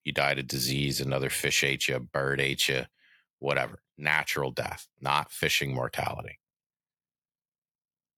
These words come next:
And what they're thinking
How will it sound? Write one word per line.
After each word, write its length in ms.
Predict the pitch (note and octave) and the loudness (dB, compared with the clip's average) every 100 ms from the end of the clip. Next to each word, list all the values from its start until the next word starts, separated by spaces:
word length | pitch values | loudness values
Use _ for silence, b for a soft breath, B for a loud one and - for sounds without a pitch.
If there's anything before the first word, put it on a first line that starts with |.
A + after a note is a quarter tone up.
| _ _ | _ _
And 520 | D#2 D#2+ D#2 D#2 D2+ - _ _ _ _ _ - - _ _ _ _ _ | 0 2 2 2 -2 -6 _ _ _ _ _ -20 -20 _ _ _ _ _
what 400 | E2 D#2+ G2+ - | -2 2 2 4
they're 160 | A#2 G2 | 2 2
thinking 760 | - F#2+ B2 - C#2+ B1+ | 2 4 4 2 0 0